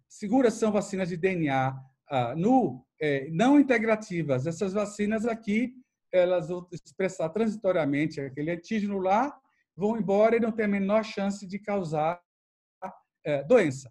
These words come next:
No meio do caminho, você tem os ve-, o, os, os vetores bacterianos, virais, replicantes, não replicantes, et cetera. Vacinas ge-, a, a, as tais das vacinas generianas, que eram aquelas vacinas tipo varíola, que eram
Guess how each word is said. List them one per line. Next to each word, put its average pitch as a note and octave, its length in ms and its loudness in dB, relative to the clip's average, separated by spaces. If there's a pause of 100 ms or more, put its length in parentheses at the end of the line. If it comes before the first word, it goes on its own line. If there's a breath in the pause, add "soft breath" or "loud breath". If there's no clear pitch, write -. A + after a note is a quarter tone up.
(180)
No F#3+ 80 -2
meio G3 160 4
do G#3+ 120 2
caminho, A3+ 400 0
você A3 240 0
tem F#3 240 -2
os D#3 140 -6
ve-, F3+ 180 -2
o, D3+ 360 -4
os, C3+ 340 -8 (380)
os D#3+ 200 -4
vetores F3+ 560 4
bacterianos, E3 720 0
virais, D#3 500 -2
replicantes, G3 680 -4
não E3 160 -6
replicantes, F#3+ 680 -6
et F#3 160 -6
cetera. G3+ 380 -2 (400 soft breath)
Vacinas F3 560 -4
ge-, F3+ 240 -2
a, D3 220 -4
a, C3+ 320 -4
as C3 120 -10
tais F3 220 0
das D3+ 160 -2
vacinas D3+ 400 -2
generianas, F#3 640 -2
que - 80 -10
eram D3+ 360 -8 (360)
aquelas D#3+ 520 -2
vacinas D3+ 520 -4
tipo - 160 -16 (120)
varíola, E3+ 600 0
que - 280 -10
eram C#3 340 -4